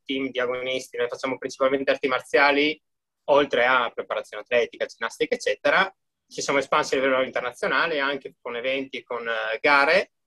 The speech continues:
fino a creare la terza palestra qualche annetto fa e, e adesso siamo qui.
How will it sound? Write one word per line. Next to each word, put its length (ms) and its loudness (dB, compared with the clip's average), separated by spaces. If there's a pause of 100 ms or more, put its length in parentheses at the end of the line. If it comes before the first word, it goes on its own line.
(240)
fino 200 4
a 40 4
creare 260 2
la 80 2
terza 260 -4
palestra 500 -2 (720)
qualche 300 -4
annetto 320 -6
fa 280 -2 (640)
e, 840 0
e 60 -2
adesso 240 -2
siamo 180 -4
qui. 160 -10